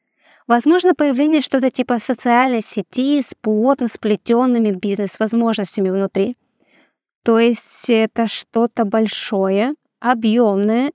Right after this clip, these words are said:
виртуальное, но с возможностью браузерного присутствия, с заранее настроенным каркасом интерфейса, где, например, люди могут быть зрителями, с возможностью самовыражения, например, через аватар.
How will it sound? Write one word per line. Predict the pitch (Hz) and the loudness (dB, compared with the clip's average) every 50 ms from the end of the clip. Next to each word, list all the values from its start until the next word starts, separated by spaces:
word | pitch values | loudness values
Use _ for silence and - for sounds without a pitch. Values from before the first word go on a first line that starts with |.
| _ _ | _ _
виртуальное, | - 240 202 196 226 247 285 - - 294 285 269 247 208 196 190 196 196 208 226 254 269 285 294 311 - _ _ _ _ _ _ - | -4 -4 -2 0 -2 -2 -2 -4 -2 0 2 4 4 4 4 4 2 2 2 2 0 2 2 0 0 -2 _ _ _ _ _ _ -2
но | - 233 247 254 285 320 339 | 2 4 4 6 4 4 2
с | - - | 2 -2
возможностью | 381 320 - 269 254 254 269 269 - - 240 214 | -2 0 2 2 2 2 2 0 0 0 -2 0
браузерного | 247 226 214 202 196 202 202 - 220 202 226 233 233 | 0 0 0 0 0 0 0 -2 0 0 2 0 0
присутствия, | - 277 262 - 339 294 - - - - - - 220 | 0 -2 0 0 -2 -2 -2 -4 -6 -6 -4 -4 -6
с | |
заранее | 190 190 214 208 208 196 202 208 233 269 294 294 | -4 0 0 2 2 2 2 4 4 4 6 6
настроенным | 262 233 - - 226 214 214 214 214 208 | 4 4 2 -2 -2 2 2 2 0 0
каркасом | - - 220 - - 208 202 - 220 208 | -2 -4 -4 -2 -2 -2 0 2 2 2
интерфейса, | 208 233 226 - - 285 247 - - 220 233 _ _ _ _ _ _ _ _ _ - | 2 0 -2 0 -2 -2 -2 -2 -4 -6 -6 _ _ _ _ _ _ _ _ _ -4
где, | 254 240 330 | 0 0 2
например, | 339 359 - 311 302 320 320 320 - | 2 2 2 4 4 4 4 4 2
люди | 294 285 302 320 302 - 302 | 2 2 2 0 2 2 4
могут | 277 269 277 254 220 - 254 208 | 4 4 4 2 2 0 0 0
быть | 208 202 - 233 226 208 - - - | -2 -2 0 0 0 -2 -4 -8 -8
зрителями, | 226 208 220 202 202 190 - 214 208 214 226 247 294 311 _ _ _ | -4 -4 -2 -2 -4 -4 -2 -2 0 0 0 -2 -4 -8 _ _ _
с | - - - | -8 -2 0
возможностью | 302 311 277 277 254 220 214 202 - 269 262 - - 269 | 2 2 4 2 2 2 2 0 -2 -4 -4 -4 -8 -10
самовыражения, | - - 254 233 220 208 214 214 208 202 196 202 196 202 214 247 269 | -6 -2 -2 0 0 0 0 -2 -2 -2 -2 -2 0 0 0 0 2
например, | 285 294 294 277 - 311 302 302 311 277 | 2 0 0 0 0 0 2 2 2 2
через | - 285 277 262 226 | 2 0 0 0 0
аватар. | 247 220 226 - 214 196 185 196 233 | -2 -2 -2 -2 0 -2 -2 -2 -6